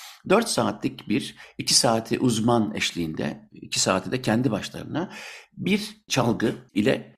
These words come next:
e, ilişkiye giriyorlar. Burada şimdi öğreniyorlar demek istemiyorum. İlişkiye giriyorlar.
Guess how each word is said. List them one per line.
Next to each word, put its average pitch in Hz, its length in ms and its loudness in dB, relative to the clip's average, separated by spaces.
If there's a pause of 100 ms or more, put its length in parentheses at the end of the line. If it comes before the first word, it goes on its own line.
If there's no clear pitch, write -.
(120)
e, - 60 2
ilişkiye 110 680 4
giriyorlar. 82 600 -4
Burada 127 180 2
şimdi 113 240 0
öğreniyorlar 143 640 8
demek 120 220 2
istemiyorum. 101 480 -2 (120)
İlişkiye 135 420 2
giriyorlar. 90 520 -4